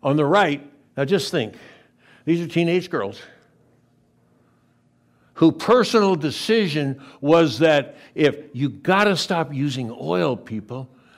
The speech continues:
stop driving those cars. You are ruining my planet. So I am taking action. I am going to go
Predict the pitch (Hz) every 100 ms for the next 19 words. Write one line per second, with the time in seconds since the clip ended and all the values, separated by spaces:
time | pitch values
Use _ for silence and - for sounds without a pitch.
0 | _ - - 196 214 202 180 175 165 151
1 | 127 - 185 117 - - - 147 240 175
2 | 120 117 160 240 226 214 185 180 196 190
3 | 190 185 208 160 104 - - - - 147
4 | 110 - 196 208 196 175 131 127 170 160
5 | 147 143 135 - - 76 73 - - 147
6 | 196 220 190 170 170 160 143 139 139 135